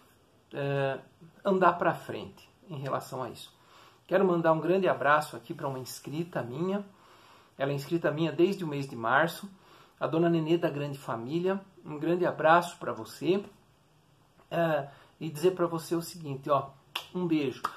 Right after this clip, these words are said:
Muito obrigado por ser sempre a primeira a assistir meus vídeos, tá bom? Só os fortes entenderão. Me fizeram uma pergunta que eu quero responder. "Daniel,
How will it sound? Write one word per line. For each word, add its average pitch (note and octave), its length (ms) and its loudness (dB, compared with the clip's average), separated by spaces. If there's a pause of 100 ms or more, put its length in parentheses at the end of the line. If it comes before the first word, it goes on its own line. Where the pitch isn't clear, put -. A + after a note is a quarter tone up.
(140)
Muito F#3+ 340 2
obrigado D#3+ 540 0
por E3 120 -8
ser D3+ 220 -8
sempre F3 300 -2
a E3+ 80 0
primeira D#3+ 720 -2 (260)
a C#3+ 80 0
assistir C#3 460 -8
meus C3+ 280 -6
vídeos, G#2+ 520 -14
tá G#2 120 -4
bom? E3+ 300 -2 (1120)
Só - 320 0
os D3 160 -12
fortes - 720 0 (300)
entenderão. A2+ 680 -8 (720)
Me C#4 80 -10
fizeram C#4+ 420 6
uma D#3 160 0
pergunta E3 460 -4
que - 80 -8
eu D#3+ 60 -6
quero E3+ 180 2
responder. D#3+ 720 -6 (680)
"Daniel, A#3 560 0